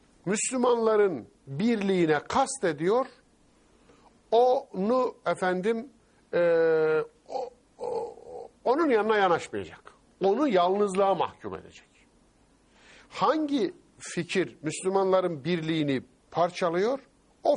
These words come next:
fikri yalnızlığa mahkum edecek. Kim Müslümanların birliğine davet ediyor?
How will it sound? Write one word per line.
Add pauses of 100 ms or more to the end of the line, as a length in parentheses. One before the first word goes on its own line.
fikri
yalnızlığa
mahkum
edecek. (1300)
Kim
Müslümanların
birliğine
davet
ediyor?